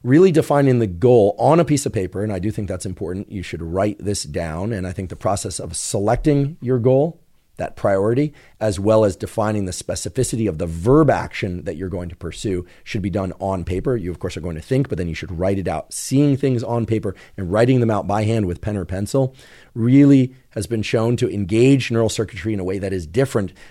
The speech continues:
than typing with your thumbs into your phone,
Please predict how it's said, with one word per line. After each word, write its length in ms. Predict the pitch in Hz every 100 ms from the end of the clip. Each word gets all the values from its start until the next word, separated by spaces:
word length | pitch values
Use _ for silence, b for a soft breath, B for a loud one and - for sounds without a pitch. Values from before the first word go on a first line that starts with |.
| B
than 340 | 101 104 101 87 b
typing 320 | - 117 107 101
with 160 | 90
your 100 | 92
thumbs 480 | - 120 110 107 101
into 300 | - 98 -
your 140 | 90 85
phone, 440 | 123 117 113